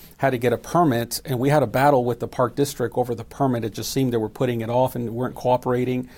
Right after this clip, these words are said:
There was no reason, you know, all, er, all the requirements were there.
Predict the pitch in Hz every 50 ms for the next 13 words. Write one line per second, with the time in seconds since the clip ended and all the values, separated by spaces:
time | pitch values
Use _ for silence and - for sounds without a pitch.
0 | - - - - 120 113 110 107 120 120 127 143 147 135 131 135 123 120 131 127
1 | 123 120 127 120 113 113 - - 127 127 - 131 123 117 - - 131 135 127 117
2 | 117 113 - - 139 127 123 120 120 120 120 - - 123 117 117 123 123 123 123
3 | 123